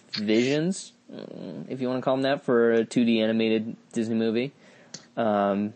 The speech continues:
the, when he goes into the cave, or specifically, it's just such a good scene. It's, it just rips. I love it. Uh, and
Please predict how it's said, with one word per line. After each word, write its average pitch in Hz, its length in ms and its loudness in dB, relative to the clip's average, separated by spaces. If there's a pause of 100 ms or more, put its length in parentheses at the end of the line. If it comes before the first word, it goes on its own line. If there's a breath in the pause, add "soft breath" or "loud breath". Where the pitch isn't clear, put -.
(160)
the, 113 220 4
when 120 140 2
he 127 80 4
goes 139 260 4
into 131 160 2
the 107 320 2 (140)
cave, 104 480 0 (100)
or 107 180 -2 (160)
specifically, 104 760 -4
it's 92 160 -8
just - 180 -8
such 117 280 0
a 92 160 -4 (760)
good 101 200 0
scene. 87 440 -8
It's, - 180 -16
it 117 140 -6
just - 220 -10 (100)
rips. 98 540 -6 (100)
I 113 60 -6
love 98 280 0
it. 95 140 -2 (400)
Uh, 95 500 -2 (220)
and 98 420 -2